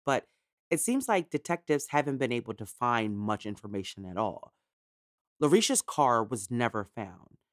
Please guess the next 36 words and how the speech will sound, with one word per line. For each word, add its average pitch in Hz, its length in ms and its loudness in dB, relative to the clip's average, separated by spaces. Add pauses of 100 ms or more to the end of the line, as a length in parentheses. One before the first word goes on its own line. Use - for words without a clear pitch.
(300)
and 160 220 4
as 151 180 -2
far 185 220 4
as 254 100 0
any 175 200 2
physical 131 580 -4
evidence, 113 680 -4
it 120 280 -6
doesn't 127 260 -2
seem 117 300 -4
like 110 240 -4
they 117 120 0
found 113 480 -4
any 117 200 -2
of 95 100 -8
that 131 220 -6
either. 107 460 -8 (840)
There 170 120 4
seems 233 240 4
to 220 80 2
be 175 100 4
no 143 480 6
clues 120 560 -2
about 123 320 -2 (100)
what 143 200 0
happened 104 420 -10
to 107 100 -16
Larisha. 123 520 -10 (840)
It's 143 140 -2
really 226 200 2
like 143 240 2
she - 240 -8
vanished 113 580 -4
into 117 220 -6
thin 104 260 -8
air. - 340 -12